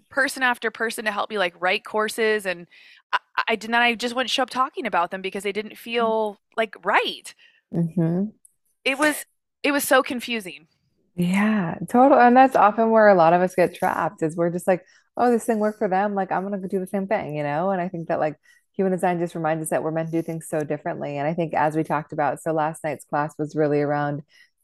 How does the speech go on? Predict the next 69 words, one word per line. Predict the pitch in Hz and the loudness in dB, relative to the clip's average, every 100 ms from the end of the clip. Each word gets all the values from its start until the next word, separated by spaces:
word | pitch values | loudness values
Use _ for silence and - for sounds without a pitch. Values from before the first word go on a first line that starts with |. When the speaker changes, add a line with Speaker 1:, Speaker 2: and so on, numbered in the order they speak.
| - | 2
Speaker 2:
areas | 165 165 165 | 6 6 6
that | 170 | 4
were | 156 147 | 4 2
meant | 151 151 | 0 -2
to | 156 | -4
be | |
more | 147 147 - | -4 -6 -6
fluid | 143 143 175 | -2 0 0
and | 269 220 | -2 -4
also | 156 - 160 | -4 -4 -2
where | 147 | 0
we're | 147 143 | 0 -2
really | 147 143 | -2 -4
sensitive | 156 - 143 160 160 | -6 -8 -8 -4 -4
to | - | -2
others. | - 180 208 226 214 | -2 0 0 -2 -2
And, | 170 | 0
like, | 151 - _ _ _ | -2 -4 _ _ _
as | 165 170 | 2 4
you | 165 | 2
discovered, | 160 - 196 196 170 | 2 0 0 2 0
you're | 170 | -2
meant | 180 190 | -2 0
to | |
be, | 196 | 0
like, | 190 185 | 0 0
really | 175 175 180 _ | -2 -2 -4 _
fluid | - 175 | -4 -2
in | 175 | 0
your | 170 170 | -2 -4
identity. | 165 160 185 160 165 - - - - _ _ _ - | -2 -2 -2 -6 -10 -18 -20 -20 -20 _ _ _ -8
You | 196 | 0
know, | 180 | 4
you're | 180 175 | 4 4
not | 190 | 4
really | 139 | 4
meant | 185 185 | 2 0
to | |
put | 180 | -2
yourself | 147 175 175 | -2 -2 -2
in | 175 | -2
a | |
box | 160 190 180 | 2 4 2
and | - | -2
be | 165 | -6
like, | - | -4
"This | - 269 | -6 -4
is | 240 | -2
what | 226 | -2
I | 220 | 0
am." | 220 220 214 175 | -2 -4 -4 -4
It's | 170 | -6
more | 190 | -2
like, | 202 202 | -2 0
"Oh, | 196 | -2
this | 185 | -2
is | 190 | -2
what | 208 | -2
I | |
am | 214 214 | -2 -4
today. | 262 311 - 175 | -4 -4 -4 -4
And | 160 | -4
it's | 170 | -4
what | 202 | -4
I | |
am | 214 220 | -4 -6
tomorrow. | 262 247 262 277 190 | -8 -4 -2 0 0
And, | 175 | 0
like, | 170 | -2